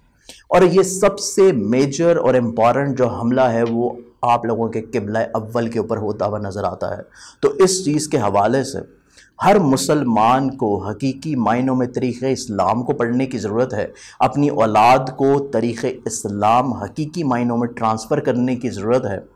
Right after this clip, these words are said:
ताकि आप लोगों की नस्लें सुधरें, आप लोगों की नस्लों को ये पता हो, आप लोगों की आने वाली, अ, जो नौजवान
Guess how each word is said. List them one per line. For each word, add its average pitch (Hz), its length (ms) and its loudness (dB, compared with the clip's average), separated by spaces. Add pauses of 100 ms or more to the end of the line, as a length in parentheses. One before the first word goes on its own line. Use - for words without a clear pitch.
(800)
ताकि 127 200 0
आप 120 200 4
लोगों 117 180 0
की 117 120 -6
नस्लें 104 420 -6
सुधरें, 95 440 -6 (380)
आप 123 140 4
लोगों 139 160 4
की 135 100 -2
नस्लों 117 520 -2
को 143 140 0
ये 123 140 2
पता 104 260 -2
हो, 98 200 0
आप 113 200 2
लोगों 117 200 -2
की 120 80 0
आने 117 240 2
वाली, 117 280 0
अ, - 400 -6
जो 117 380 2
नौजवान 123 560 2